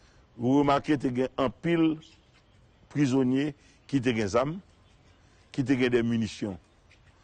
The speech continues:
Mentnan kòman yo fè gen zam avèk minisyon pandan yo nan espas penitansyè sa vle di ke gen yon defisi nan kontwòl,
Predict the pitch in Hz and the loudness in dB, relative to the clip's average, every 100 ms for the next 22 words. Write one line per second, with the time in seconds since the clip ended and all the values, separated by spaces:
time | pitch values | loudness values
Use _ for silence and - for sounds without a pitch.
0 | _ _ 120 120 127 - 156 147 156 151 | _ _ -6 -2 -4 2 2 4 2 2
1 | 123 123 107 110 92 127 135 113 101 107 | 2 0 0 -4 -2 -2 -2 -6 -6 -6
2 | - 110 101 - 120 107 _ 120 104 101 | -6 -6 -6 -6 -6 -6 _ -2 -2 0
3 | 127 113 107 104 101 90 - 82 - - | 0 0 -2 -4 -6 -8 -4 -4 -4 -16
4 | - 80 78 76 - - - _ _ _ | -18 -16 -16 -18 -18 -20 -20 _ _ _
5 | - - _ - 104 104 101 131 107 104 | -20 -20 _ -6 -4 -2 -2 -2 -2 -4
6 | 107 107 107 107 98 90 123 - 107 - | -4 -6 -4 -4 -6 -4 -4 -4 -8 -6
7 | 156 185 - - _ 98 107 - 117 - | -6 -8 -14 -20 _ -4 -4 -2 -4 -2
8 | 120 135 160 196 | 2 2 2 -2